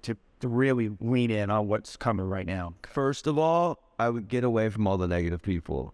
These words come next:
Speaker 2: The next ten years of your life will be defined by the books you read and the people you surround yourself with. So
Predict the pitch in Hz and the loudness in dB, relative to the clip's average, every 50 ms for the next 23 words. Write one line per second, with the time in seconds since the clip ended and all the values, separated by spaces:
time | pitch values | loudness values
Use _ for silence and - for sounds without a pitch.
0 | _ _ - 107 113 120 127 127 - - - 143 127 123 127 123 117 120 120 113 | _ _ -4 -2 -2 0 0 -2 -2 -2 -2 0 0 2 2 0 0 2 2 2
1 | 104 98 98 104 95 - 87 98 98 92 98 - 107 98 101 98 90 87 87 85 | 2 2 0 0 -2 -2 -2 -2 0 0 0 0 0 0 2 2 2 0 0 -2
2 | 80 92 101 98 - - 98 104 104 95 90 85 - 107 92 85 80 80 80 - | 0 -2 -2 -2 -2 -2 -2 0 2 2 0 0 0 -2 0 0 0 0 0 0
3 | 87 64 71 76 67 - - 76 - - - - _ _ _ _ _ - _ - | -2 -2 0 -2 -4 -4 -4 -6 -6 -6 -8 -14 _ _ _ _ _ -20 _ -8
4 | - - - - - - - 107 101 92 90 | -6 -6 -6 -6 -8 -6 0 2 2 2 2